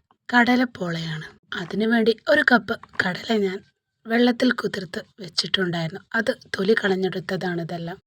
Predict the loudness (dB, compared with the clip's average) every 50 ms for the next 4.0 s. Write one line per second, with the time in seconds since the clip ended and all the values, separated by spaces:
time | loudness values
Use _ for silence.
0 | _ -6 -2 0 2 4 4 4 6 6 6 6 4 2 0 0 -2 -2 -2 -4
1 | _ _ _ -10 -10 -8 -2 2 2 4 4 4 2 0 -2 -4 -6 -10 -12 -16
2 | -20 -20 -20 -10 -2 2 4 4 6 6 4 4 6 6 6 6 4 2 2 2
3 | 2 2 2 2 2 2 4 4 2 2 2 2 2 2 2 0 -2 -2 -4